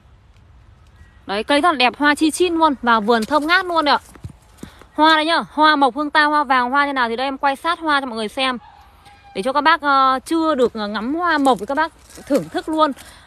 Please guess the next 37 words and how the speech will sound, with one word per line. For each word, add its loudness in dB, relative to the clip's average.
Đây 2
là 2
cây 0
này 2
nó -2
đang 2
vào 0
độ 0
rộ 0
hoa, 2
nó -2
sắp -4
tàn 2
rồi. -4
Mấy -4
hôm -2
nữa -4
nó 0
tàn. 0
Bây -2
hôm -2
nay -2
em -6
quay -2
thì -4
khoảng -10
tầm -8
mười 2
hôm -4
nữa, -4
khoảng -10
bảy -2
đến -8
mười 0
hôm -6
nữa -6
là, -6